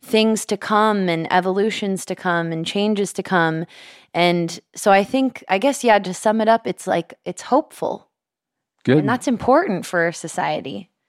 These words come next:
Speaker 2: Yeah. It's
Speaker 1: And for
Speaker 2: abs-
Speaker 1: millennials, hashtag millennials, hashtag Gen Z.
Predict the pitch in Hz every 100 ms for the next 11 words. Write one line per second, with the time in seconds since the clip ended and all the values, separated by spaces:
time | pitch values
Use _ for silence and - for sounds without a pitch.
0 | _ 120 131 107 110 208 226 226 214 185
1 | 180 170 160 165 - - - 185 180 190
2 | 175 175 175 170 170 170 185 175 - 170
3 | 165 165 _ 175 165 165 160